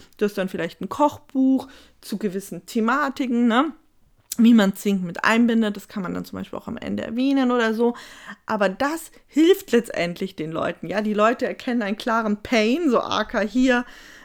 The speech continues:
ich bin gestresst und ich habe nie genug Zeit und deswegen nehme ich zu und ich nehme nicht ab und dann kommt plötzlich ein Post, wie man stressfrei und zeitsparend, äh, Gewicht reduziert.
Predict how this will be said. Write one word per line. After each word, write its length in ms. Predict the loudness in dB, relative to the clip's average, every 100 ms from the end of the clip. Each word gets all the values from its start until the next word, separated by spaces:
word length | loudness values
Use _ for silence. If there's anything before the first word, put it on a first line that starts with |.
| -14
ich 200 | -14 -8
bin 140 | -6
gestresst 680 | -6 -10 -2 2 2 2 -6
und 100 | -6
ich 120 | -6
habe 140 | -6 -6
nie 120 | -4
genug 340 | -6 -8 -10
Zeit 480 | 0 2 2 -2 -2
und 100 | -4
deswegen 540 | -4 -8 -10 -10 -12 -8
nehme 300 | -4 -2 -2
ich 140 | -6
zu 320 | 2 4 4
und 200 | 2 -4
ich 140 | -12 -12
nehme 160 | -10
nicht 160 | -8 -2
ab 220 | -2 -2
und 120 | -4 -4
dann 140 | -6
kommt 160 | -10 -10
plötzlich 360 | -10 -10 -10
ein 80 | -10
Post, 400 | -4 -2 -2 -4
wie 40 | -10
man 120 | -12
stressfrei 480 | -8 -6 -6 -6 -4
und 140 | -4
zeitsparend, 600 | -4 -8 -8 -6 -4 -4 -6 -18 -20 -16
äh, 160 | -6 -6
Gewicht 480 | -4 0 0 0 -6
reduziert. 480 | -6 -6 -8 -8